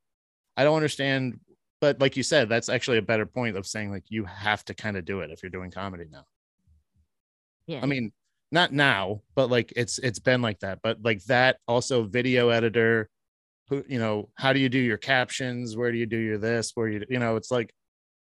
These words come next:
Speaker 1: I don't know. <clears throat> I think, I,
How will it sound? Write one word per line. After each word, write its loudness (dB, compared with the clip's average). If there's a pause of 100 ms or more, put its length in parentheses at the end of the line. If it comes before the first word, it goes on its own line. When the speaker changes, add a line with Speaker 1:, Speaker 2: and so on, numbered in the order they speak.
Speaker 1:
I -2
don't 0
know. -10 (280)
<clears throat> -20 (560)
I -2
think, 0 (760)
I, -2